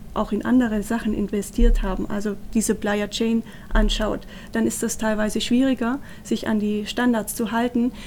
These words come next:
wie wenn man einen Zulieferer oder ein kleines Unternehmen irgendwo im, in einem Entwicklungsland nimmt, das seine kompletten Zulieferer kennt und, ähm, quasi hier einen anderen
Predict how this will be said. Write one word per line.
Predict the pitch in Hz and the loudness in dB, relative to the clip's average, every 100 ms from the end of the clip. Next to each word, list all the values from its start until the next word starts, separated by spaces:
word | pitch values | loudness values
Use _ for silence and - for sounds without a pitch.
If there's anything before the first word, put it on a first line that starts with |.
| - | -4
wie | 240 220 | -2 2
wenn | 220 | 2
man | 220 | 2
einen | 220 214 214 208 | 0 0 0 0
Zulieferer | - 262 254 247 254 247 262 285 - - - | 2 4 4 2 0 0 -2 -4 -10 -14 -6
oder | 220 214 | -4 -2
ein | 214 | -2
kleines | 208 220 240 240 | 0 0 0 0
Unternehmen | 233 226 220 233 233 | 0 2 2 4 2
irgendwo | - 214 226 226 220 | 0 -2 -2 0 0
im, | 214 208 | 0 -2
in | 214 220 214 - | -2 -2 -2 -4
einem | 208 202 | -2 0
Entwicklungsland | 208 240 247 233 208 226 220 | 0 -2 -2 -4 -2 -2 0
nimmt, | 220 233 277 - - - - - - - - - - - - - | 2 2 0 -6 -16 -16 -16 -16 -18 -16 -16 -16 -16 -14 -12 -4
das | 220 | -2
seine | 233 220 220 | 2 2 4
kompletten | 226 226 226 220 | 2 2 0 0
Zulieferer | - 240 233 220 220 202 | 2 4 4 4 0 -2
kennt | 208 226 262 - - | -2 2 2 0 -2
und, | 214 196 - | -2 -2 -4
ähm, | 226 220 220 | -2 -2 -2
quasi | 226 226 220 220 240 233 | -4 -4 -2 -2 -2 -4
hier | 208 240 226 | 0 2 2
einen | 233 | 0
anderen | - 220 220 214 214 220 240 | 0 -2 -2 -2 -2 -4 -6